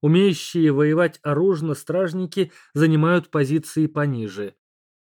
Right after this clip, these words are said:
«Приготовьте больше болтов. Всадники на косогор не заедут, а пока не спешатся и смогут пробиться через кусты,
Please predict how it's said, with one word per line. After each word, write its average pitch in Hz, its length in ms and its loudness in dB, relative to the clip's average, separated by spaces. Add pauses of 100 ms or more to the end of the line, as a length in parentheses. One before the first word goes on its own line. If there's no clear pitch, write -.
(460)
«Приготовьте 170 520 4
больше 170 300 4
болтов. 165 520 4
Всадники 175 560 2
на 151 160 0
косогор 170 460 4
не 175 100 0
заедут, 160 500 2 (220)
а 143 100 0
пока 165 280 6
не 180 100 4
спешатся 160 580 0
и 156 60 4
смогут 165 420 0
пробиться 160 460 0
через 156 280 0
кусты, 185 460 2